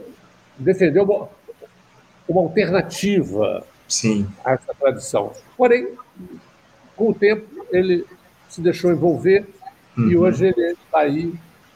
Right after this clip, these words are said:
Speaker 1: né, completamente imerso nessa tradição.
Speaker 2: É.
Speaker 1: Então, eu acho, mas há, há, há setores de esquerda do P T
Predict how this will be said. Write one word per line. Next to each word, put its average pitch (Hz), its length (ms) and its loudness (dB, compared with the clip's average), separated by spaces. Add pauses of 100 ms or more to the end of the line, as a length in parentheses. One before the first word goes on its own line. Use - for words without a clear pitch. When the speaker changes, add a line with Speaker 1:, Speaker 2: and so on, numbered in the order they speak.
(120)
Speaker 1:
né, 156 340 -2
completamente 143 800 -2
imerso 139 560 -2
nessa 135 240 -6
tradição. 131 500 -8 (580)
Speaker 2:
É. - 60 -16 (320)
Speaker 1:
Então, 156 140 0
eu 160 80 2
acho, - 200 -4 (680)
mas 175 260 0
há, 202 420 2
há, - 260 0
há 202 40 2
setores 233 500 0
de 165 80 -12
esquerda 147 440 0
do 127 100 -10
P 139 160 -2
T 185 340 2